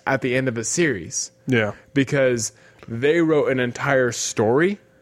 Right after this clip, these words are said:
Speaker 1: and if they do another story, it's because they just wanted to do one. It wasn't because, the, like, the, the United States is like the cash grab.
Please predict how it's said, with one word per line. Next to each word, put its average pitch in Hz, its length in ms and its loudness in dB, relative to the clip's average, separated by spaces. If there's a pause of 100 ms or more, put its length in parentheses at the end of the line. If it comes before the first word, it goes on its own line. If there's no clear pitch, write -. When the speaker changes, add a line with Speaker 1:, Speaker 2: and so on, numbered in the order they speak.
(480)
Speaker 1:
and 131 420 2
if 151 260 -2
they 143 200 2
do 170 340 0
another 123 340 2
story, 117 540 0
it's 123 160 0
because 127 360 0
they 117 120 2
just 110 180 -2
wanted 117 380 0
to 101 80 -4
do 117 220 0
one. 92 240 -6
It 131 120 2
wasn't 147 300 0
because, 131 340 0
the, 120 140 -4 (280)
like, 139 220 0 (300)
the, 143 200 0
the 131 180 -4
United 160 400 2
States 170 340 -2
is 131 140 -6
like 127 160 0
the 117 80 -10
cash 123 460 -4
grab. 87 340 -6